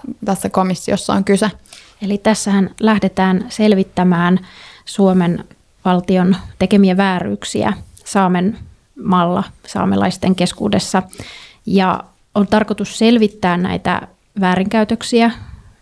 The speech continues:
Speaker 2: ja historiaa, jotta voitaisiin paremmin ymmärtää, mitä on tapahtunut, ja lopulta myös tunnistaa paremmin näitä väärinkäytöksen muotoja ja muuttaa rakenteita,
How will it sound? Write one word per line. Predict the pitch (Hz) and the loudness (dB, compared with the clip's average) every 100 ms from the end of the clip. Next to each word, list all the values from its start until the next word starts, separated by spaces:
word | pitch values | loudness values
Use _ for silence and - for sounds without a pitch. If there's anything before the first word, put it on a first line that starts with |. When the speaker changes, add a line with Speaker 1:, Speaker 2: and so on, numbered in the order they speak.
| _ _ _ 202 | _ _ _ 0
Speaker 2:
ja | 175 - - - | 0 -2 -6 -2
historiaa, | 190 - 202 220 214 220 226 - _ _ _ - _ - | -2 0 2 4 4 4 0 -4 _ _ _ -20 _ 0
jotta | 202 233 226 - 185 - - - _ | 2 2 0 -2 -2 -4 -18 -20 _
voitaisiin | 202 202 202 185 185 | 2 2 2 0 2
paremmin | 185 190 190 208 | 2 4 2 4
ymmärtää, | 202 208 196 185 180 175 - - | 6 6 4 0 -2 -2 -4 -2
mitä | 202 247 | 2 4
on | 220 | 4
tapahtunut, | 202 190 185 185 185 196 | 4 0 0 0 0 0
ja | 180 180 - _ _ _ _ _ - | 0 0 -4 _ _ _ _ _ -2
lopulta | 196 185 202 190 190 | 0 2 2 2 2
myös | 190 185 185 - - _ _ _ _ - | 4 2 0 -6 -14 _ _ _ _ 2
tunnistaa | 233 240 214 - 180 180 | 4 4 2 -2 -6 -2
paremmin | - 190 190 185 185 | 0 2 2 2 0
näitä | 190 190 - 202 - - _ | 0 -2 -2 -4 -6 -20 _
väärinkäytöksen | 196 190 185 185 180 196 - | 0 0 0 -2 -2 -4 0
muotoja | 185 185 180 208 196 196 - - | 4 4 4 2 0 0 -4 -12
ja | - 175 - - - _ - | -4 -2 -2 -4 -14 _ 0
muuttaa | 254 262 202 | 0 0 0
rakenteita, | 190 180 180 185 202 202 | 0 0 -2 -2 -2 -4